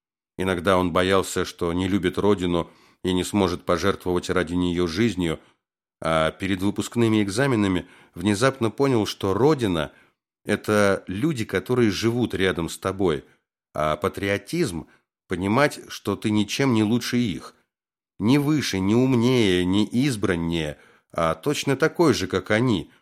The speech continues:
И если надо идти служить, то стыдно прятаться за чужие спины.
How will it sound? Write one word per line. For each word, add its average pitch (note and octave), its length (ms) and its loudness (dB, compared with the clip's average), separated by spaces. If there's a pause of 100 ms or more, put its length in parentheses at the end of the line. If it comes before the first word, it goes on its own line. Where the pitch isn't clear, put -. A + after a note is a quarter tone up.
(240)
И F2+ 60 0
если G2 320 -2
надо G#2+ 280 0
идти G#2+ 460 -6
служить, F#2+ 600 -4 (340)
то F2+ 140 -4
стыдно A2 480 -4
прятаться G#2+ 540 -2
за F2+ 140 -6
чужие A2+ 420 -2
спины. D2 500 -6